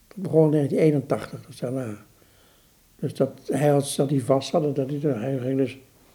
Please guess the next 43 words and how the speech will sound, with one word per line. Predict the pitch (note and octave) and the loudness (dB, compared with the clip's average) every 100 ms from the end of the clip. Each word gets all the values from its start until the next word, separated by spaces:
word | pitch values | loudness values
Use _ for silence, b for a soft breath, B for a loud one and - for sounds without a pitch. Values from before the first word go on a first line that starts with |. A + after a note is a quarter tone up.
| b b b b b b b b _ | b b b b b b b b _
Hij | - | -8
had, | C3 - | -8 -4
hij | C#3 | -4
had | C3+ | -2
met | D3+ | 0
ogen | B3+ D#3 C3 | 2 2 4
dicht | C#3 - | 0 0
geschilderd, | A2+ C3+ B2+ | -4 -2 -2
hij | B2 | -4
had | C3 | -6
een | A2+ | -4
aap | B2 | -4
laten | B2 B2 | -6 -10
schilderen, | - C#3+ B2 B2 | -12 -10 -8 -8
hij | A#2 | -8
had | B2 | -10
een | B2 C3 | -10 -8
aap | B2+ A#2 A#2 | -6 -6 -8
laten | C3 A2+ - | -8 -10 -14
gewerkt. | - A#2+ A#2 A2 A2 - b b b b b b b b b b _ _ _ | -12 -10 -10 -12 -14 -20 b b b b b b b b b b _ _ _
En | - D3 | -10 -6
toen | - D#3+ | 0 2
ontdekte | D3+ D3+ | 2 0
ik | D#3 | 0
dat | C3+ | -2
je | C3+ | -2
dus, | D3 - - - - D4+ | -2 -4 -10 -14 -6 -4
dat | F#3+ | -2
je | C#3 D3 | -2 -2
als | C#3 | -2
het | C#3 | 0
ware | C#3 C#3 | 0 0
het | C3+ | -2
handschrift | C#3+ D#3+ E3 E3+ D3+ - - _ b b b b b b _ _ _ _ _ _ - | 2 4 4 4 2 2 -14 _ b b b b b b _ _ _ _ _ _ -4
kon | F3 D3 C3+ | 0 2 2
radicaliseren | C3 C#3 C3 C3 A#2 D3 D3+ D#3 | 2 2 2 0 0 2 2 2
of | C#3 - | -2 -2
abstraheren, | E3+ - D#3 C3 A#2+ G2+ G#2 A2+ - | -2 0 -2 -2 -6 -10 -14 -18 -14
hè, | A3 C#3+ | -8 -6
bij | C3+ | -4
wijze | B2 B2 | -6 -8
van | A#2+ | -10
spreken. | - B2 A#2+ F3+ - | -10 -10 -8 -10 -12